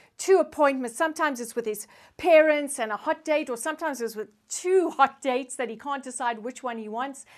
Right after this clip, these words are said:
And he ends up getting them to the same restaurant. You know the scenario. You've, you've seen it countless times. And as he is sitting at the one table with the one girl,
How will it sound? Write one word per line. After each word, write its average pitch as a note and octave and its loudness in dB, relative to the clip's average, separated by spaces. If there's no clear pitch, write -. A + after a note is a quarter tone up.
And C#4+ -2
he D4+ -6
ends F4 2
up D#4+ 2
getting D#4+ 0
them C4 0
to C4+ -12
the B3 -8
same C4+ -2
restaurant. A3 -6
You C#4+ 0
know C4+ 4
the A3 -4
scenario. A3 -2
You've, A#3+ -10
you've B3+ -6
seen C4+ -6
it A#3 -10
countless A3+ -10
times. A3+ -10
And E4 4
as F#4 10
he D#4 -2
is - -10
sitting F4 -4
at D4 -4
the C4 -2
one C4 0
table C#4+ -2
with A3+ -6
the A#3 0
one C4 0
girl, C#4+ 4